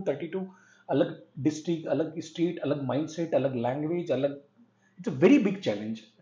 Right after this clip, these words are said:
हमें पता है, last हम sixteen, eighteen years इस training field के अंदर है, हमने इतने सारे service center खुलवाए हैं और God bless, जिनका हमने रिबन cutting किया, अभी तक बंद नहीं हुआ है। They are doing such a wonder।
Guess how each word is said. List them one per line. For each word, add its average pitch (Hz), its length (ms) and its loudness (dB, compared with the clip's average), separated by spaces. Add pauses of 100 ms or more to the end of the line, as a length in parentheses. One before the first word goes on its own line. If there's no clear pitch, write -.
(120)
हमें 165 200 2
पता 147 260 -2
है, 185 140 -6
last 147 340 -2 (640)
हम 143 260 -2
sixteen, 160 380 -6
eighteen 160 280 0
years 147 280 -2
इस - 180 -12
training 127 300 -2
field 123 280 -4
के 123 60 -6
अंदर 117 220 -4
है, 147 60 -8
हमने 151 180 -10
इतने 143 300 -2
सारे 139 240 -4
service 117 260 -8
center 120 180 -10
खुलवाए 123 440 -6
हैं 123 160 -16 (680)
और 139 100 0
God 127 280 -2
bless, 139 200 2 (320)
जिनका 143 280 0
हमने 131 220 -2
रिबन 127 320 -2
cutting 127 280 -6
किया, 135 240 -2
अभी 135 280 -6
तक 139 160 -10
बंद 127 200 -2
नहीं 131 180 -2
हुआ 123 180 -6
है। 170 160 -10
They 131 180 -4
are 123 80 -8 (120)
doing 143 140 -6 (100)
such 120 200 -6
a 117 60 -6
wonder। 113 240 -8